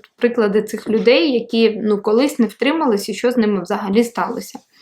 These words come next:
І ось нещодавно, <laughs> це така довга вам предісторія, чому взагалі я записую цей відос і чим саме я хотіла поділитись.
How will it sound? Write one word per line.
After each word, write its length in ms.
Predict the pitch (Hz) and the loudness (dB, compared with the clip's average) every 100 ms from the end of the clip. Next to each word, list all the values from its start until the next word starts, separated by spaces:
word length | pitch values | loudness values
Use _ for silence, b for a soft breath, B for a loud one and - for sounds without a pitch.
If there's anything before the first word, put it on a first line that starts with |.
| B B B B B B - | B B B B B B 2
І 100 | 233 | 4
ось 260 | 359 - | 4 2
нещодавно, 560 | 359 - 240 208 202 240 | -2 0 0 2 4 2
<laughs> 100 | 233 | 0
це 140 | - 285 | -2 -2
така 140 | - | 0
довга 380 | 202 233 330 294 | 2 4 4 2
вам 260 | - 240 233 | 2 2 0
предісторія, 840 | 247 208 233 - 277 339 311 269 | 0 -2 -2 2 2 4 0 0
чому 260 | 202 214 233 | 0 0 0
взагалі 420 | 247 254 220 214 | 0 2 2 4
я 120 | 226 | 4
записую 500 | 214 226 240 226 226 | 4 0 -4 -6 -4
цей 140 | - 220 | -2 0
відос 420 | 196 196 254 254 | 0 2 2 2
і 60 | 202 | -4
чим 260 | - 220 | -2 -2
саме 300 | 208 226 214 | 0 -2 -2
я 120 | 196 | -2
хотіла 320 | 220 - 190 - | -4 -6 -6 -6
поділитись. 640 | - 196 196 - - 202 | -8 -6 -4 -6 -8 -14